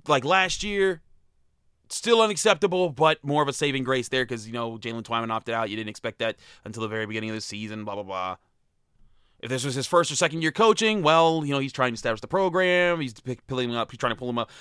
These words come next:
out of mediocrity. He has to set the tone, blah, blah, blah. All those are gone. You've been in the program for seven years. You had a quarterback that's, that's been in your program for five years. He played a phenomenal game, even though he got hurt.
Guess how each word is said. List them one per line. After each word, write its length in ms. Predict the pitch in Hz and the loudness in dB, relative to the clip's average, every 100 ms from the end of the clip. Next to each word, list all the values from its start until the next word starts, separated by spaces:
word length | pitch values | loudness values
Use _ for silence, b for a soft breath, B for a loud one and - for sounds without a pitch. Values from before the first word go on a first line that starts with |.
| B | B
out 80 | 120 | -4
of 60 | |
mediocrity. 600 | 117 110 156 185 175 175 | -2 2 4 4 2 -2
He 40 | 151 | 0
has 140 | 127 | 0
to 180 | - 117 B B - | -2 -8 B B -10
set 180 | - 147 | -6 -6
the 60 | |
tone, 480 | - 190 214 202 196 | -4 0 0 0 -2
blah, 100 | 147 | -2
blah, 80 | 127 | -2
blah. 240 | 113 107 101 b b | -4 -6 -8 b b
All 200 | 240 262 | 10 12
those 200 | 226 196 | 12 8
are 60 | 151 | 4
gone. 240 | 127 - b b b - | 2 0 b b b -14
You've 140 | 120 | 2
been 100 | 170 | 4
in 80 | 220 | 4
the 60 | 202 | 4
program 280 | 185 180 175 | 2 2 0
for 80 | |
seven 280 | 143 160 139 | 0 -2 0
years. 260 | 131 92 - b b | -4 -6 -12 b b
You 160 | - 131 | -4 0
had 160 | 156 180 | 4 2
a 60 | |
quarterback 560 | - 190 214 185 202 180 | 2 4 4 6 4 4
that's, 200 | 143 - | -2 -2
that's 220 | - 117 | -6 -4
been 200 | - 190 | 4 4
in 80 | 185 | 6
your 100 | 185 | 0
program 380 | 170 180 175 151 | 2 2 2 -2
for 80 | |
five 340 | 151 185 156 120 | 6 8 8 4
years. 320 | 107 - - b b b b b - | -4 -10 -14 b b b b b -10
He 220 | - 180 | -2 0
played 260 | - 196 175 | 6 8 8
a 100 | 170 | 6
phenomenal 680 | 170 156 165 185 190 190 | 4 4 6 8 8 6
game, 400 | 170 175 160 123 - _ _ _ _ _ | 6 4 2 -2 -8 _ _ _ _ _
even 380 | 180 196 185 180 | -2 2 4 6
though 140 | 185 | 6
he 140 | 170 180 | 6 4
got 220 | 175 160 | 4 6
hurt. 240 | 156 135 | 4 0